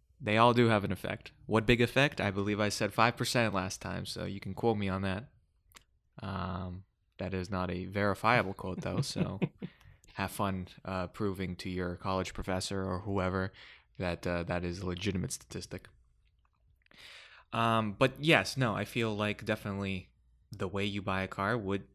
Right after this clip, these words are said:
Speaker 1: I mean, it, it can't not affect you. You know, there's some people that still cannot, uh, open up an internet browser.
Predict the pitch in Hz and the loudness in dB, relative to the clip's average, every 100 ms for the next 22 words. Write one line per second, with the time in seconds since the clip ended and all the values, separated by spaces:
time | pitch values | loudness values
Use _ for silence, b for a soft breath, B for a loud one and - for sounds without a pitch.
0 | - 101 95 90 92 92 - - - _ | -10 -6 -6 -6 -8 -8 -12 -16 -20 _
1 | - - 110 - 135 120 113 117 120 98 | -10 -6 -4 0 2 2 4 6 6 4
2 | - 95 - 90 - 92 - b b b | -2 -8 -6 -6 -8 -12 -12 b b b
3 | b - 104 117 110 - 110 117 110 113 | b -2 2 4 4 4 4 2 2 2
4 | 110 - 120 117 120 - 110 110 113 - | 2 2 4 4 2 -2 0 0 -2 -6
5 | - _ _ _ _ - - - 101 107 | -12 _ _ _ _ -12 -6 0 4 4
6 | 98 80 - 117 127 113 110 - 98 107 | 4 2 0 2 2 2 2 0 2 4
7 | 104 117 113 101 98 92 92 - | 4 6 6 6 6 4 4 -4